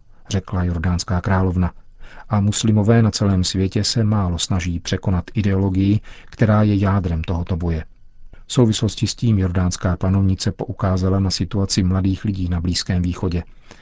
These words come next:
kde jsou mnozí z nich nezaměstnaní nebo nucení opouštět svoji zemi a emigrovat. Potřebují výchovu, pracovní příležitosti a také trochu zájmu, aby pocítili, že s nimi někdo počítá.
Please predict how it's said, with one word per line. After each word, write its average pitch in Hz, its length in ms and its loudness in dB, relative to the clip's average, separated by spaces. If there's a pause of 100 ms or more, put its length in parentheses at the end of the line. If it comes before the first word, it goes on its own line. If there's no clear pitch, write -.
(160)
kde 98 140 2
jsou 95 360 0
mnozí 92 360 0
z 90 80 -2
nich 98 220 -2
nezaměstnaní 98 840 2 (320)
nebo 92 280 0 (100)
nucení 104 500 0
opouštět 101 500 -2
svoji 95 260 0
zemi 95 320 0
a 110 220 -4
emigrovat. 92 420 0 (840)
Potřebují 117 520 0
výchovu, 98 460 -2 (240)
pracovní 104 480 0
příležitosti 92 800 -2 (400)
a - 60 -4
také 104 300 0
trochu 104 280 -2
zájmu, 90 440 0 (360)
aby 95 180 -2
pocítili, 98 560 -2
že 92 120 0
s - 120 -6
nimi 95 180 2
někdo 92 240 0
počítá. 82 560 -4